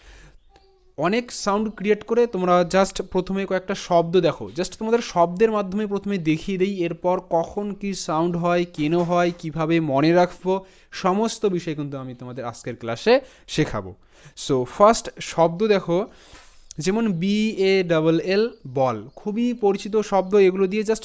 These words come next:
তোমরা বোঝো বিষয়টা। তো বল, বি এ আর বার, বি এ টি ব্যাট, বি এ এস ই বেস, বেস, ওকে? So এখানে সাউন্ডগুলো দেখো, বল,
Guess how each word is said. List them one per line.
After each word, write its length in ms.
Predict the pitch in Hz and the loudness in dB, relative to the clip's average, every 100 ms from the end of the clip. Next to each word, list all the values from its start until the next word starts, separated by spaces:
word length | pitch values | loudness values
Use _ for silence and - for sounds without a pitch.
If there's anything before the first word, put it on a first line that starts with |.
| - | -6
তোমরা 160 | 226 | -4
বোঝো 540 | 190 147 170 170 185 185 | -2 2 2 4 2 2
বিষয়টা। 560 | 131 120 101 - 90 - _ _ _ _ | 0 -4 -8 -8 -14 -16 _ _ _ _
তো 140 | 170 | 0
বল, 480 | 160 135 147 160 170 180 _ _ 131 127 | 0 4 6 6 2 -6 _ _ -16 -4
বি 360 | 170 180 185 - | -2 -2 -4 -2
এ 280 | 160 165 151 | 0 0 0
আর 260 | 143 147 139 | -2 -2 -4
বার, 440 | 123 131 147 160 170 - _ | -2 2 4 4 0 -10 _
বি 280 | 139 143 170 180 170 | -8 -4 -2 -2 -2
এ 260 | 156 151 147 - | 0 0 -2 -6
টি 200 | 147 135 | -8 -8
ব্যাট, 560 | 113 135 147 165 165 - - | -4 2 4 2 0 -14 -12
বি 520 | 139 151 165 175 180 - | -8 -4 -4 -2 -4 -4
এ 500 | 156 156 139 131 131 | -2 -2 -4 -6 -6
এস 180 | - - | -8 -6
ই 320 | 185 233 240 _ - | -4 -4 -6 _ -10
বেস, 480 | 120 120 117 - - _ _ _ | -4 -4 -4 -10 -14 _ _ _
বেস, 380 | 123 117 117 - _ - | -6 -6 -6 -12 _ -10
ওকে? 280 | 180 117 - _ _ _ _ _ - - - - | -6 -6 -8 _ _ _ _ _ -20 -20 -20 -20
So 180 | - 185 | -4 -2
এখানে 220 | 190 220 | -2 -4
সাউন্ডগুলো 540 | 196 - 151 170 165 156 | -8 -6 -4 -2 -2 -4
দেখো, 360 | 127 - 170 196 _ _ _ | -4 -4 -6 -6 _ _ _
বল, 640 | 113 131 156 180 202 208 | -2 4 6 6 4 -2